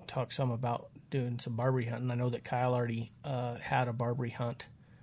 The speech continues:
earlier this year. Um, this summer we went to Texas. Uh, we just did a podcast about that, um, about Kyle taking that Barbary and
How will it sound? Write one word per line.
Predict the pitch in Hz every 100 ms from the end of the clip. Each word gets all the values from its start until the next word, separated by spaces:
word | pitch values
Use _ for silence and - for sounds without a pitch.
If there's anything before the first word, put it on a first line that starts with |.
| - - -
earlier | 180 180 143 131
this | 117 120 -
year. | 123 120 127 131 - -
Um, | 131 120 113 113 123 - -
this | 127 123
summer | - 135 123 123
we | 120
went | 120 120
to | -
Texas. | 127 139 131 - 123 - - - - - -
Uh, | 127 131
we | 135
just | 131 127 - -
did | 156 147
a |
podcast | 131 143 135 143 123 -
about | 117 113 -
that, | 165 143 - - - - -
um, | 131 120 117 - -
about | 147 117 113
Kyle | - 131 127 123 -
taking | - 135 131
that | 120
Barbary | 120 131 127 123 131
and | 123